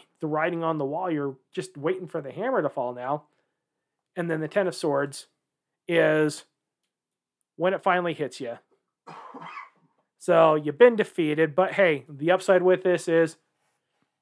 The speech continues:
once it's over, it's, you, you got a fresh slate now. It's, the situation is a lost cause, yeah.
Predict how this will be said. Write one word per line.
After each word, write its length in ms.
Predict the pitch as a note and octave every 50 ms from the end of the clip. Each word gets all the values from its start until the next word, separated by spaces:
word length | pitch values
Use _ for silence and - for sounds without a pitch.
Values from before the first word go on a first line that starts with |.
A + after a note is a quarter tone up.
| _ _ _ _ _ _ _ _ _ _ _ _ _ _ _ _ _ _ _ _ _ -
once 320 | D3 D3+ F3+ G3+ F#3+ G3+
it's 140 | G3+ - F#3+
over, 460 | F#3+ F#3 F3+ D#3+ F3+ F3+ F3 E3+ - _ _ _ _ _ _ _ _
it's, 540 | E3+ D#3+ D#3+ D#3+ D#3+ D#3+ D#3+ - - - - _ _ _ _ _ _ _ _ _ _ _ _ _ _ _ _ _ _ _ _ _ _ _ _ _ _ C3+
you, 240 | D#3+ D#3+ E3+ F3+ F#3
you 140 | F#3 E3+ F3
got 200 | E3 F#3+ G3 F#3
a 40 | -
fresh 300 | - G3+ F#3+ D#3 - -
slate 240 | - G3+ G#3 F#3+ C3+
now. 280 | C3 A#2+ A#2 A#2 A#2 _ _ _ _ _ _ _ _ -
It's, 280 | E3+ D#3 D3+ - - - -
the 180 | F#3 D#3 C#3+ F3+
situation 600 | - - A3 - - G3+ G3 G3+ G3 - F#3+ E3
is 80 | D#3
a 60 | D3+ D3
lost 500 | D3 D#3+ F#3+ F#3+ F3 E3+ D#3+ - - -
cause, 420 | - A#3 C4+ C#4 A#3 G3+ E3+ D3
yeah. 440 | D#3 G3+ C4 C#4 A#3+ E3+ D3+ F3+